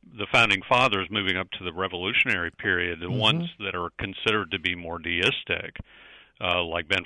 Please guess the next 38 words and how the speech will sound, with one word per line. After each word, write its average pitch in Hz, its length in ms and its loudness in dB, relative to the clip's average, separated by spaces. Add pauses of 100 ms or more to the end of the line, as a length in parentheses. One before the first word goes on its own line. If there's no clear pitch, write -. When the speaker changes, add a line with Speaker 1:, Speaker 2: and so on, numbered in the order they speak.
Speaker 1:
Franklin 92 420 0
or 82 80 -8
Thomas 87 300 -2 (140)
Jefferson. 117 500 0
I 85 40 -8
mean, 90 380 -6
I 110 100 -8
mean, 92 340 -6 (160)
somebody 110 400 0 (180)
like 101 220 0 (340)
Franklin 104 600 0 (680)
is 120 160 4 (260)
so 147 280 4 (160)
deeply 127 420 0
biblically 104 580 0
literate, 92 600 0 (260)
um, 92 440 -4
because 110 240 2
he 113 80 8
grew 107 180 6
up 98 100 2
in 98 80 -2
a 85 60 0
Puritan 101 480 0
family 107 380 -2
in 92 100 -4
Speaker 2:
Right. 123 200 6
Speaker 1:
Boston, 101 460 -12 (560)
um, 113 380 2 (260)
that, 120 280 6 (120)
th-, 123 140 -8 (320)
th-, - 140 -10
you 139 100 -8
know, 113 260 -4
his, 151 200 -4 (260)
his 139 260 -6
vocabulary 101 1080 2
is 107 120 -8